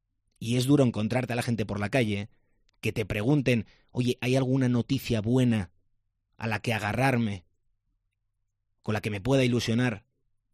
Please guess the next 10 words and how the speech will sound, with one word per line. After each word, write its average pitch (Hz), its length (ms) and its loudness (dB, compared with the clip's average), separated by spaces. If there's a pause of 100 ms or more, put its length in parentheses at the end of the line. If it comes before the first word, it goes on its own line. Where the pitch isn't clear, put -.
(960)
y 113 120 -10
tú 117 100 -2
no 117 120 2
tener 107 280 -4
nada, 131 460 -4 (180)
absolutamente 117 640 -4
nada 107 220 -2
que 98 80 -10
decirles, - 480 -14
¿no? - 160 -18